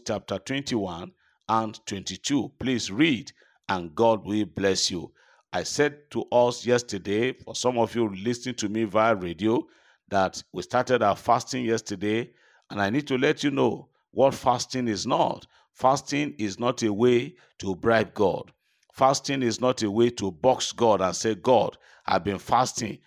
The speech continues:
you must do it for me." No, that is not what fasting is meant for. Fasting is not a way for you, is not a way, is not for show.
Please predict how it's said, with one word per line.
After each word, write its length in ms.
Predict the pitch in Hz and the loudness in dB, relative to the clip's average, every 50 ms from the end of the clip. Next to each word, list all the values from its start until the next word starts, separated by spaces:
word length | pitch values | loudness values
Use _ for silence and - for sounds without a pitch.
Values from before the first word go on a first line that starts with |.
| _ _ _ | _ _ _
you 140 | - 107 107 | 0 0 0
must 300 | 104 101 101 101 98 - | 2 2 2 0 0 2
do 80 | 120 127 | 2 4
it 160 | 120 117 - | 4 2 0
for 200 | - 95 92 92 | -2 -4 -4 -4
me." 300 | 101 101 92 - - _ _ _ - | -2 -4 -4 -6 -8 _ _ _ -10
No, 380 | 95 98 104 101 90 - - _ _ _ _ _ _ _ _ - | -4 0 2 2 2 2 -2 _ _ _ _ _ _ _ _ -2
that 260 | 117 120 127 - 113 | 0 0 0 0 -2
is 160 | 104 - - | -6 -4 -2
not 160 | 117 120 120 | 0 2 2
what 200 | 110 107 113 110 | 4 4 2 2
fasting 460 | - - 107 110 110 - - 113 107 | 0 0 0 0 0 -2 -4 -6 -6
is 200 | 101 90 - - | -6 -6 -6 -4
meant 200 | 107 131 143 143 | -2 -2 -2 -2
for. 240 | - - 95 - - - _ _ _ _ _ _ | -4 -8 -10 -10 -10 -14 _ _ _ _ _ _
Fasting 480 | - - 135 143 139 - - 151 143 131 | 0 2 2 4 2 0 -2 -2 -2 0
is 160 | 120 110 95 | -2 -2 0
not 320 | 117 123 127 123 - - - | 0 0 0 0 -2 -6 -6
a 120 | 101 104 98 | -4 -4 -4
way 300 | 95 95 117 123 127 131 | -2 0 2 2 2 0
for 220 | - - 107 104 | -2 -2 -2 0
you, 200 | 104 110 117 - | 0 0 -2 -2
is 180 | - 107 104 95 | -2 -2 -2 0
not 240 | 127 131 135 - - | 0 0 0 0 -2
a 100 | 104 98 | -2 -2
way, 440 | 95 101 123 123 123 120 127 123 - - - - | 2 4 4 4 4 4 2 -2 -8 -18 -14 -6
is 180 | - 113 120 117 | -2 -2 0 2
not 160 | 147 151 151 | 2 0 2
for 180 | - 117 117 107 | 2 2 2 2
show. 480 | - - - 175 185 143 104 - - | 2 4 4 6 6 6 4 2 -2